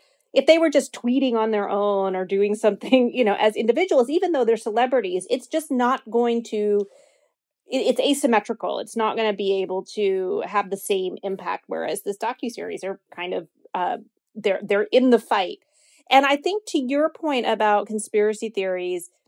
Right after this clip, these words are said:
the problem is that what we have now is that traditional gatekeepers that used to keep lies and conspiracy theories and really wacky things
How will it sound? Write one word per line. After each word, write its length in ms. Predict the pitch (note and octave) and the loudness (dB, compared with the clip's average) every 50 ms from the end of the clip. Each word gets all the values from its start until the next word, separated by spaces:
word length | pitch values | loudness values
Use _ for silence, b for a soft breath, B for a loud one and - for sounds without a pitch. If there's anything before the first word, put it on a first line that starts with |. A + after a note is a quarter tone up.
| _ _ _ _ _ _ _ _ - | _ _ _ _ _ _ _ _ 4
the 120 | G#3+ D4 | 4 4
problem 580 | D4 - - - D4+ D4+ E4 F4 G4+ G4+ G4 F4 | 4 2 -2 0 2 4 4 4 2 0 -2 -4
is 360 | - C4 C4 B3+ B3+ A#3+ A#3 | -4 -4 -2 -2 -2 -2 -2
that 300 | A#3+ A3 G#3 G#3 F#3+ - _ _ _ _ _ _ _ _ _ _ _ _ _ _ _ _ _ _ _ - | 0 0 2 0 0 -2 _ _ _ _ _ _ _ _ _ _ _ _ _ _ _ _ _ _ _ -16
what 320 | - G#3 G#3 C4+ D4 - | -6 -2 0 2 2 2
we 140 | E4+ F4+ F#4+ | 0 -2 -2
have 240 | F4 D#4+ D4 C4+ B3 | 0 0 -2 0 0
now 420 | A3 G3+ F#3+ F#3 F#3 F3+ F3+ F3 - | 0 0 0 0 0 -2 -4 -4 -4
is 380 | - G3 F#3+ F#3+ F#3 F#3 F#3 - | -2 -2 -2 0 -2 -4 -4 -2
that 200 | - G3+ G#3 - | -2 -4 -4 -2
traditional 560 | - - A3+ G3+ C4 C#4+ C#4+ - D#4+ D#4 D4 | -2 -2 -2 -2 -2 -4 -4 -4 -4 -2 -2
gatekeepers 1120 | B3 A3 - G3+ G3+ G#3 - - - G3+ E3 - - - - - - - - - - - _ _ _ _ _ _ _ _ - | -2 0 0 0 0 0 -4 -8 -12 -12 -10 -8 -8 -8 -8 -10 -12 -14 -16 -16 -16 -18 _ _ _ _ _ _ _ _ 4
that 180 | A#3+ A#3+ - A#3+ | 4 4 4 2
used 500 | G#3 G#3 G#3+ C4 D4 E4+ G4 G4 - - | -4 -2 0 2 2 2 2 0 -2 -6
to 80 | F4+ | -6
keep 540 | - _ - - C#4+ C4 B3 A#3+ A#3 A#3 - _ _ _ _ _ _ _ _ _ _ _ _ _ _ _ _ _ _ _ - | -6 _ -10 -6 -6 -4 -4 -4 -6 -10 -16 _ _ _ _ _ _ _ _ _ _ _ _ _ _ _ _ _ _ _ 0
lies 800 | G#3 A3 A3 A3 A3+ A3 A3 A3 A3 A3+ A3+ A3 A3 A3+ A3 | 2 4 6 6 6 6 6 6 4 4 4 2 2 0 0
and 120 | - A#3 - | -4 -10 -10
conspiracy 680 | G3 F#3+ - - - C#4 C4+ C4+ C4+ B3+ - B3 A#3+ | -10 -10 -10 -10 -6 -4 -2 -2 -2 -4 -4 -8 -8
theories 680 | A#3 - B3+ B3 A#3+ A#3 A3+ A3+ A3+ A3+ A3+ A3 G#3 | -6 -4 -2 0 0 0 -2 -4 -8 -8 -8 -6 -6
and 260 | G3+ F3+ F3+ F3+ - - _ _ - | -4 -4 -6 -6 -10 -14 _ _ -6
really 380 | - A3+ A#3 A3+ G#3+ F#3+ F#3 E3+ - | -2 0 0 2 0 -2 -6 -6 -4
wacky 640 | A3 A3+ A#3+ B3 - - B3 B3 A#3+ A#3 A#3 A#3 G3+ - | -4 -2 -4 -4 -8 -8 -6 -4 -4 -2 -4 -4 -4 2
things 520 | B3+ B3+ B3 A#3+ A#3 A#3 A#3 A3+ A3+ - | 4 4 6 6 4 2 0 0 -2 -8